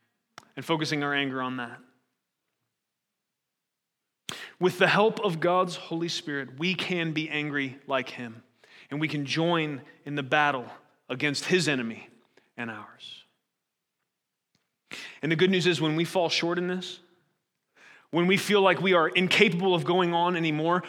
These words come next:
when the battle seems too fierce and we are overwhelmed like many waters of a flood, we can cry out to our King and we can experience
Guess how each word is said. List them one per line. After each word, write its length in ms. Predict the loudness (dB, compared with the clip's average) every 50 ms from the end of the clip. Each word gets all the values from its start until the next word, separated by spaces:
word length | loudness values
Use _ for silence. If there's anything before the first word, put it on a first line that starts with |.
| -4 0
when 120 | 2 4
the 80 | 4 4
battle 400 | 6 6 8 8 8 6 6 4
seems 420 | 2 2 2 2 4 2 2 0
too 280 | 0 0 0 0 0 0
fierce 480 | -2 -2 0 2 2 2 2 0 -2 -4 -6 -8 -2
and 140 | 0 4 6
we 80 | 8 8
are 120 | 8 8 8
overwhelmed 800 | 6 6 6 6 4 6 6 8 8 8 8 6 4 2 0 -2 -6 -6 2
like 220 | 4 4 4 4 4
many 260 | 4 4 4 4 4
waters 400 | 4 6 6 6 6 6 4 2
of 120 | 2 0
a 40 | 0 -2
flood, 460 | -4 -4 -4 -2 -2 -2 -2 -6 -10 -16 -20 -20 _ _ _ _ _ _ _ _ _ -20 -20 -6 2
we 140 | 4 4 4
can 180 | 6 4 2 2
cry 400 | 2 4 6 6 6 6 6 4 4
out 300 | 4 4 4 2 0 -2
to 180 | -2 0 2
our 140 | 2 2 2
King 420 | 0 -2 -2 -2 -2 -2 -2 -6 -10 -14 -18 -18 -6 0
and 100 | 2 4
we 60 | 4
can 140 | 6 6 4
experience 800 | 4 2 2 0 0 2 2 4 4 4 4 4 2 0 -4